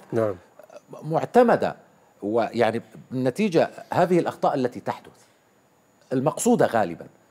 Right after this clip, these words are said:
Speaker 2: ألا يمكن أن تعلق في ذهن المشاهد العادي الذي مرجعه التلفزيون؟ المشاهد العادي أحيانًا لا يعود إلى الكتب.
Speaker 1: صحيح.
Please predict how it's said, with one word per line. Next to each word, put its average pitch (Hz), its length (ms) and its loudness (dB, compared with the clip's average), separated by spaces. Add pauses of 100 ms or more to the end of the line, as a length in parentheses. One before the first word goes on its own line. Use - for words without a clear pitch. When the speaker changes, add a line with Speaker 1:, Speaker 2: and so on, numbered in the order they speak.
(380)
Speaker 2:
ألا 220 320 6 (280)
يمكن 160 460 0
أن 123 180 -4
تعلق 156 420 2
في 135 80 -2
ذهن 147 260 0
المشاهد 120 460 0
العادي 104 600 2 (460)
الذي 165 280 4
مرجعه 190 400 4
التلفزيون؟ 185 640 0
المشاهد 156 400 2
العادي 151 340 2
أحيانًا 196 220 -2
لا 165 140 2
يعود 214 240 2
إلى 151 100 2
الكتب. - 320 -8 (340)
Speaker 1:
صحيح. 131 340 0